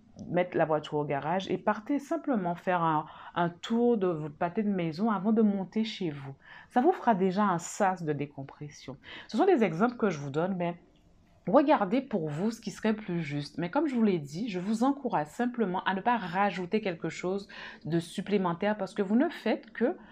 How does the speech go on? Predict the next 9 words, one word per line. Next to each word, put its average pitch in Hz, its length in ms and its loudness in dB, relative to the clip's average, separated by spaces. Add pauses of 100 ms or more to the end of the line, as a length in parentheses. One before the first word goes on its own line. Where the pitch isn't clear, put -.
(340)
remplir 226 580 4
encore 208 360 2
votre 170 320 -4
tête 160 300 -6
et 127 160 -4
remplir, 175 500 -2
remplir. 175 400 -2
Et 185 80 -4
ça, 185 180 0